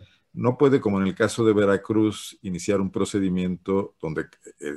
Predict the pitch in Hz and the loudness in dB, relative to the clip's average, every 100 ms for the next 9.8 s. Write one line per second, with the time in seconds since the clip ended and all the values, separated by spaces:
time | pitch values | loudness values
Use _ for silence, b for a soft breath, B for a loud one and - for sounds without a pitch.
0 | 76 82 78 - 92 92 95 90 85 85 | -8 -8 -6 -4 -4 -4 -2 0 0 -2
1 | 90 - 78 80 82 85 78 73 73 73 | -4 -6 -8 -6 -6 -6 -6 -6 -6 -8
2 | 73 73 80 85 85 80 78 - 85 82 | -8 -6 -4 -2 -4 -6 -10 -10 -8 -4
3 | 85 82 - 82 80 80 _ _ _ - | -4 -6 -8 -10 -10 -12 _ _ _ -18
4 | - 76 - 80 - - 87 87 85 82 | -10 -8 -4 -2 -2 -4 -4 -4 -6 -4
5 | 92 - 101 95 90 92 - 95 80 - | -4 -2 0 0 -2 -4 -4 -4 -4 -6
6 | 92 95 b b b b - 82 87 90 | -8 -10 b b b b -8 -2 0 0
7 | 87 85 - - 78 85 85 82 - 73 | -2 -6 -12 -12 -4 -4 -2 -4 -6 -10
8 | - 76 76 73 80 85 87 101 - 113 | -10 -12 -8 -4 -2 -2 -2 -4 0 0
9 | 113 139 139 95 85 85 95 | 2 0 -2 -2 -2 -4 -4